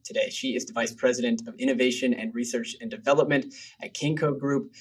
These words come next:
There's a lot going on at Kinco, uh, from the Innovation Lab. We're gonna learn a little bit about what that Innovation Lab is about and also learn about what the average warehouse looks like today and what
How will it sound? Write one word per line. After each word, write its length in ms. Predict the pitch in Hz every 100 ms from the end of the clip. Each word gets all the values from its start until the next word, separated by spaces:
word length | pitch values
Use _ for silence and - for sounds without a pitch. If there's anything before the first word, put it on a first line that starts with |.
| - _
There's 140 | 143 135
a 60 |
lot 260 | - 127 123
going 180 | 117 110
on 200 | 104 101
at 220 | 110 98
Kinco, 540 | 131 120 131 120 113 120
uh, 360 | 113 120 139
from 160 | - 127
the 140 | 117
Innovation 440 | 123 117 147 147 135
Lab. 240 | 135 131
We're 100 | 123
gonna 120 | 117
learn 260 | 113 147 147
a 40 |
little 180 | 156 202
bit 80 | 196
about 220 | 185 160
what 100 | 175
that 140 | 170
Innovation 400 | 160 160 160 156
Lab 320 | 135 147 151 135
is 120 | -
about 440 | 113 143 147 147
and 100 | 117
also 220 | 131 135 120
learn 240 | 131 131
about 240 | 120 120
what 180 | 165 165 -
the 80 |
average 240 | 156 175 143
warehouse 500 | 120 156 - - 117
looks 160 | 117
like 200 | 110 107
today 420 | - 113 113 135 127
and 100 | 127
what 220 | 147 -